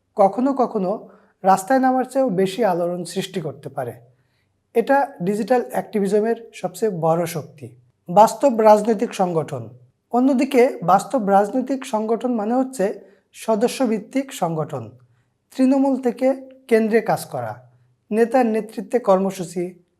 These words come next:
মিছিল করা, সমাবেশ করা, লিফলেট বিতরণ, মাঠ পর্যায়ের উপস্থিতি। উদাহরণ হিসেবে বলা যায় আওয়ামী লীগ, বিএনপি, জামাত বা নতুন উদীয়মান দল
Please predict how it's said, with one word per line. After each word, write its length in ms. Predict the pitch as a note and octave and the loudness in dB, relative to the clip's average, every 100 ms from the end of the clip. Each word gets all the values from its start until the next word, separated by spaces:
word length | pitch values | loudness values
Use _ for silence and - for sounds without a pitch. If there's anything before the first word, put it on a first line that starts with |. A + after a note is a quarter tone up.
| - | -4
মিছিল 420 | G3+ G3+ A3 G3+ | -2 -2 -2 -2
করা, 360 | G3 F3+ F3 F3 | 0 0 -2 -6
সমাবেশ 520 | - F#3 G#3+ G3 F#3+ | -6 -2 0 -2 -4
করা, 440 | - E3+ E3+ E3+ - _ _ | -4 -2 -2 -6 -16 _ _
লিফলেট 360 | F#3+ G3+ A3 G#3 | -2 -2 0 0
বিতরণ, 520 | F3+ F#3+ F#3+ F3+ F3 - _ _ _ | 0 -2 -2 -2 -4 -12 _ _ _
মাঠ 260 | F#3 F#3+ - | 0 0 0
পর্যায়ের 360 | G#3 F#3+ G#3 | -2 2 2
উপস্থিতি। 720 | F#3+ F#3+ G#3 - F3+ F#3 F3+ - _ _ _ _ | 2 -2 -6 -6 -6 -4 -6 -10 _ _ _ _
উদাহরণ 320 | G3+ A#3 B3 C4 | 4 8 8 8
হিসেবে 260 | C4 C4 | 4 2
বলা 300 | G#3+ G3 A3 | 6 6 6
যায় 220 | G3 F3+ G3 - _ _ | 4 0 -2 -12 _ _
আওয়ামী 340 | G3+ A3 A#3 | 8 8 8
লীগ, 260 | A3+ G#3+ G3 - _ - | 2 2 -2 -10 _ -8
বিএনপি, 840 | F#3+ G#3 G#3+ G3+ G#3 G#3 G3+ F#3+ | 2 4 4 2 -2 -4 -4 -8
জামাত 560 | E3 F3 F#3 F#3 F#3 - _ _ | 0 0 2 0 -2 -10 _ _
বা 160 | F3 F#3 | -4 -2
নতুন 460 | F#3 G3+ G#3+ G#3 F#3+ | 0 -2 0 -2 -2
উদীয়মান 580 | G3 G3 G3 G3 F#3 F3 | -2 2 2 2 -2 0
দল 320 | E3 E3 | 0 -2